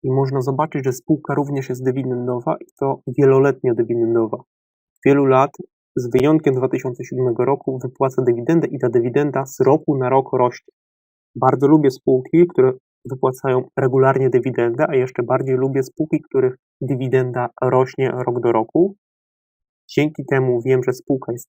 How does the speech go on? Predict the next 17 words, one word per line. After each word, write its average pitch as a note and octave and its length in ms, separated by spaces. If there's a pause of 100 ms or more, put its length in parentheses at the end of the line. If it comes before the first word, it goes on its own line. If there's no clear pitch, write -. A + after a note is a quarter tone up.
stabilna C#3 580
finansowo. B2+ 680 (240)
Takich - 240
spółek E3 340
jest C3 200
mało, C3+ 440
ale E3 180
moim E3+ 260
zdaniem C#3 420
Ambra C3 280
jest A#2+ 140 (120)
bardzo C#3 320
ciekawa B2+ 440
i A#2+ 120
bardzo C3+ 320
interesująca C3 760
do B2 60